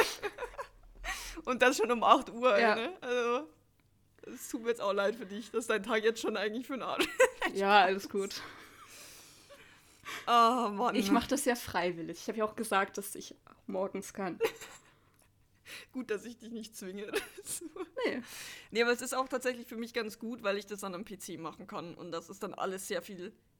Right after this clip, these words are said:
Speaker 1: einfacher. Und ich muss nicht alles immer überall rumschieben und weiß ich nicht was. Das ist ganz gut.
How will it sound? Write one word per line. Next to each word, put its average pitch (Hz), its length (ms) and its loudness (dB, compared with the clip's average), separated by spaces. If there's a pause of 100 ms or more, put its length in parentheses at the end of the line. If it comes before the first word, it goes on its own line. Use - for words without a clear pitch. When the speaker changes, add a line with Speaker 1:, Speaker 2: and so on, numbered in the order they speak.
(160)
Speaker 1:
einfacher. 196 440 -4
Und 185 100 -6
ich 214 60 -10
muss 202 120 -4
nicht 196 160 -6
alles 185 240 -4
immer 196 160 -4
überall 190 380 0
rumschieben 208 760 -6
und 196 320 -8
weiß 180 220 -6
ich 190 60 -12
nicht 180 380 -16
was. 190 320 -10 (480)
Das 196 140 -8
ist 185 140 -10
ganz 180 200 -10
gut. 214 300 -16